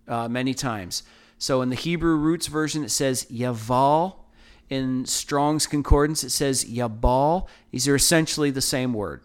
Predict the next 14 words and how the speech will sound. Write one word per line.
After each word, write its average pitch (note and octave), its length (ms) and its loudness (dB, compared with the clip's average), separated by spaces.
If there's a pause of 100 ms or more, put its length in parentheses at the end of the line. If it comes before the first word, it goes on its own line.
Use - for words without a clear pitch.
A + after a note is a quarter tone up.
just - 260 -6
two C3+ 120 -2
different B2+ 300 -4
pronunciations A#2+ 720 -2
of G#2 140 -6
the, G#2 80 -8
exactly A2 460 -6
the G2+ 120 -10
same G2 300 -6
word. E2+ 260 -12 (1080)
But A#2+ 280 -2
this E3+ 280 6
word, F#3 500 4 (880)
uh, C3+ 400 -4